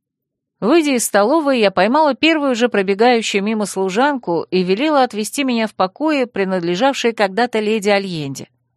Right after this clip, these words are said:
Судя по тому, что девушка отреагировала на это совершенно спокойно и не побежала уточнять, а разрешил ли это господин, слуги были предупреждены. А в тех комнатах, куда меня привели,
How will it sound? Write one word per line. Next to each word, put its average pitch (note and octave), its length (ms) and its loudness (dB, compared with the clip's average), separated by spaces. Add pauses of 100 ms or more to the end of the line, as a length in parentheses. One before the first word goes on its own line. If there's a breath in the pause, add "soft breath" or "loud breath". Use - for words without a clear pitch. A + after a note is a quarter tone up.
(640)
Судя A3 320 0
по G3+ 120 0
тому, G#3 300 2
что F3 220 -4
девушка G3 480 2
отреагировала F3+ 680 0
на F3 180 -2
это F3 140 -6
совершенно F3+ 560 -2
спокойно F3 760 -4 (380 soft breath)
и F3+ 240 0
не F3 160 -4
побежала F#3+ 680 0
уточнять, E3+ 680 -2 (280 soft breath)
а D#3+ 280 2
разрешил G3+ 600 -2
ли F3+ 120 0
это F3+ 220 0
господин, F#3+ 600 -2 (400)
слуги C#4+ 460 0
были B3+ 240 -2
предупреждены. G#3+ 960 -6 (760)
А E3 140 -2
в D#3 40 -4
тех C4+ 220 -2
комнатах, A#3+ 540 -2
куда G#3+ 300 0
меня G#3+ 240 -4
привели, G3+ 580 -4